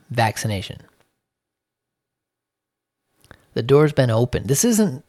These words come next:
you know, nineteen eighteen anymore. This is twenty twenty-one, and the methods for contacting people is immediate. In nineteen eighteen, it took a while for people to figure things out and to find out the news.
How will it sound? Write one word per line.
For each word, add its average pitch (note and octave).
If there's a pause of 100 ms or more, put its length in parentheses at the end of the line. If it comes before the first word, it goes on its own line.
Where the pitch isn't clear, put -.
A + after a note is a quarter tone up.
(240)
you C#3
know, G#2
nineteen B2+
eighteen A2
anymore. F#2+ (600)
This -
is E3
twenty D#3
twenty-one, A2+ (140)
and A2
the G2+ (420)
methods C#3+
for -
contacting A2
people F#2+ (160)
is A#2+
immediate. G#2 (580)
In A2+ (100)
nineteen E3+
eighteen, B2 (340)
it -
took -
a C3+
while B2
for -
people A2
to G2
figure A2
things G#2
out A2
and G#2+
to G2+
find G#2
out G2
the -
news. F2